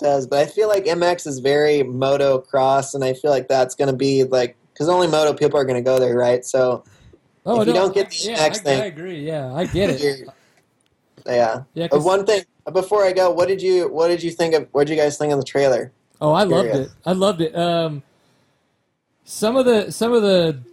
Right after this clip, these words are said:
Speaker 2: the, the quadcopter shots, I wanna say quadcopter, either they may have been a helicopter, uh,
Speaker 1: Drone. They're all, it's all drone stuff.
Speaker 2: Yeah. Oh, dude, just, just beautiful, beautiful, beautiful shots.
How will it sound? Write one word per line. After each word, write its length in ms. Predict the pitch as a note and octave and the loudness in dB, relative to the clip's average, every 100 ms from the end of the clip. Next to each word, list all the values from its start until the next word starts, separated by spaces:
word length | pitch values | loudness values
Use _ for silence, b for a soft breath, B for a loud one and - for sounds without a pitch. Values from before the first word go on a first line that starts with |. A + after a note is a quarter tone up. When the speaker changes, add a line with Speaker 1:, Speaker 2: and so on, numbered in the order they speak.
| _ - | _ -4
Speaker 2:
the, 420 | F3 D#3+ D3+ D3 | 0 2 0 -2
the 100 | D#3 | -6
quadcopter 760 | D3+ F3 F3 F3+ G#3 G3+ G#3 G3 | -4 -2 -2 -2 -2 -2 -4 -4
shots, 280 | A3 A3 G#3 | -2 -2 -2
I 100 | D#3+ | 0
wanna 240 | F3+ A3+ | 0 0
say 160 | - F#3 | -2 -6
quadcopter, 540 | D#3+ F#3 F3+ E3+ D#3 D#3 | -4 -4 -4 -8 -4 -2
either 140 | F3 | -2
they 100 | D#3+ | 0
may 140 | F3 | -2
have 100 | G3 | -2
been 140 | E3 D#3 | -2 -4
a 80 | C3+ | -6
helicopter, 800 | F#3 F#3 F3 D3+ D#3 C#3+ C#3+ | -4 -4 -4 -6 -4 -6 -6
uh, 220 | D3+ C#3 C3 | -6 -4 2
Speaker 1:
Drone. 300 | F#3+ F3 D#3+ _ | 4 4 0 _
They're 140 | E3 E3 | 2 4
all, 100 | D#3+ | 4
it's 120 | D3 | 2
all 160 | E3+ D3+ | 2 4
drone 280 | C3+ C3+ C3 | 4 2 2
stuff. 300 | - B2+ C#3+ | 2 2 2
Speaker 2:
Yeah. 200 | E3 D#3+ | 0 -2
Oh, 400 | - E3 B2 - - - | 0 -2 -2 -8 -10 -4
dude, 360 | F3 E3 C#3+ | 0 2 0
just, 240 | F#3+ F#3 - _ | 0 -2 -2 _
just 300 | G3+ F3 - | 0 0 0
beautiful, 480 | D3 F3 F#3+ - D#3 | 2 4 2 2 -2
beautiful, 400 | D#3 F3 D3+ D3 | 0 0 0 -6
beautiful 640 | B2+ E3 G#3+ G3+ D3 D3+ | -6 0 4 4 2 -2
shots. 600 | A#2+ - D#3 C3 - - | -8 -6 -4 -6 -10 -20